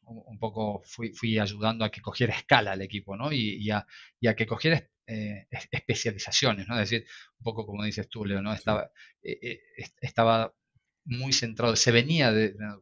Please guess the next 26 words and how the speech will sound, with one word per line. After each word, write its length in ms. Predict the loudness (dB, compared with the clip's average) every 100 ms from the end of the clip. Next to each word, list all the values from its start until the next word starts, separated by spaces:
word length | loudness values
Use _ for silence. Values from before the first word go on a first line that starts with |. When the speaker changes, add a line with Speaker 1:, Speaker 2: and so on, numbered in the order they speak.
| _
Speaker 1:
co-, 160 | -12
como 180 | -8 -8
empresa, 540 | -8 0 2 2 -2
de 60 | -4
una 140 | -6
cultura 420 | -8 -12 -4 -2 -2
muy 300 | -4 -4 -2
centrada 460 | -4 -4 -2 -2
en 80 | -2
el 20 |
hardware, 420 | -4 -2 -2 -4
en 60 | -8
el 80 | -10
producto, 520 | -12 -12 -14 -16 -16 -18 -20 -20 _
el 300 | -4 -2 0
departamento 720 | -2 -4 -4 -2 -4 -6 -6 -6
de, 400 | -6 -8 -12 _ _
de, 600 | -18 -16 -14 -16 -18 -20 -20
de 120 | -20 -20 _
Customer 320 | -16 -14 -14 -14
Experience, 440 | -2 -2 0 -6
que, 240 | -10 -10 -12
que 60 | -14
así 160 | -12
se 140 | -12 -8
llamaba, 480 | -6 -2 0 -2